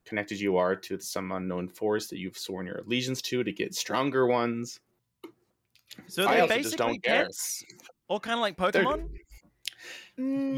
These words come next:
Speaker 1: Yeah.
Speaker 3: mm-hmm.
Speaker 1: I mean, more Pokemon than, like, pets, 'cause they have
Speaker 3: Yeah.
Speaker 1: a basic intelligence, uh, usually.
Speaker 3: Yeah.
Speaker 2: Okay, so kind of like, kind of like, uh,
Speaker 1: Mm-hmm.
Speaker 2: kinda like Pokemon. Like, you can,
Speaker 3: Yeah.
Speaker 2: they'll,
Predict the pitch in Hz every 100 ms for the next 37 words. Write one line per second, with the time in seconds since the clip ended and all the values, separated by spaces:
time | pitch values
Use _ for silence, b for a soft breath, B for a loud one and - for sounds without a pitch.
0 | 151 202 339 196 131 135 135 _ - 247
1 | 254 277 320 - 160 165 185 220 165 165
2 | 175 147 131 123 110 92 - - 120 -
3 | - 110 107 110 151 214 190 175 165 175
4 | - 107 - 107 117 110 98 92 98 95
5 | 92 80 - - - - - - - 87
6 | 90 - - 50 - - 110 _ _ _
7 | - 196 180 147 151 120 123 98 - -
8 | 123 123 - 135 156 156 127 120 113 -
9 | - - 160 156 123 107 - - - -
10 | 98 95 92 90 87 - - 143 127 95
11 | 95 90 80 64 - _ _ 98 98 104
12 | 110 101 196 147 - _ _ _ _ _
13 | 104 110 110 95